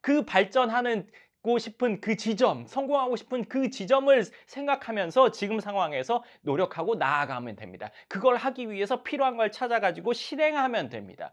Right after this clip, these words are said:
그러면 점점, 점점 변화합니다. 근데 이게 점점 변화하는 것이, 것을 매일 느끼지 못합니다. 때로는 육 개월 동안 못 느끼기도 하고 때로는 이 년, 삼 년 동안 못 느끼기도 합니다. 하지만 추구하면 가까워집니다.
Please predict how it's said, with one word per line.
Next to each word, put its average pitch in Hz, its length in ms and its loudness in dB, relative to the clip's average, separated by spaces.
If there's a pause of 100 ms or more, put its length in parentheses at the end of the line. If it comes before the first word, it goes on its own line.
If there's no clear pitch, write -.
(300)
그러면 262 340 6
점점, 208 440 0
점점 196 360 0
변화합니다. 131 640 -4
근데 202 180 -4
이게 175 220 -2
점점 175 540 -4
변화하는 151 480 0
것이, 117 260 -6 (160)
것을 120 380 -2 (140)
매일 151 360 -2
느끼지 120 380 -6
못합니다. 95 640 -16 (220)
때로는 190 420 0
육 135 120 -6
개월 185 220 2
동안 165 220 -4
못 113 160 -6
느끼기도 117 420 -8
하고 113 180 -6
때로는 220 320 -4
이 165 180 -6
년, 220 180 -4
삼 240 180 -10
년 247 160 -8
동안 196 260 -4
못 117 120 -6
느끼기도 143 440 -10
합니다. 101 280 -8
하지만 208 460 -4
추구하면 202 640 -2
가까워집니다. 110 760 -4